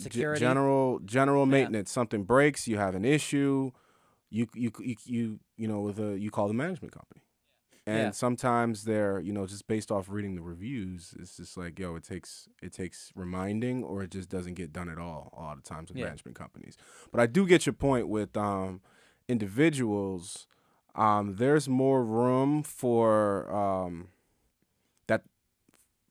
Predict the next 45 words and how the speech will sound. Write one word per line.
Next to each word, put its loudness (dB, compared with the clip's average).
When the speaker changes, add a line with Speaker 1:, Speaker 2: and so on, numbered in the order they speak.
Speaker 2:
there's -2
more 6
possibility 4
that 0
a -2
landlord -2
could -4
not -4
have -2
the, -8
uh, -8
resources, -10
the 2
money 6
Speaker 1:
Yeah. -8
Speaker 2:
to -4
actually, 2
you -4
know, -4
do -4
what -2
needs -4
to -16
be -10
done. -14
Fix 6
Speaker 1:
Oh, 6
Speaker 2:
what 10
Speaker 1:
my 6
Speaker 2:
needs 8
to 2
be 4
Speaker 1:
landlord 6
does. -16
Speaker 2:
fixed. -10
Let's 8
say 10
you, 10
like, 8
a 4
pipe 10
breaks 4
or 2
Speaker 1:
<laughs> 4
Speaker 2:
something. 0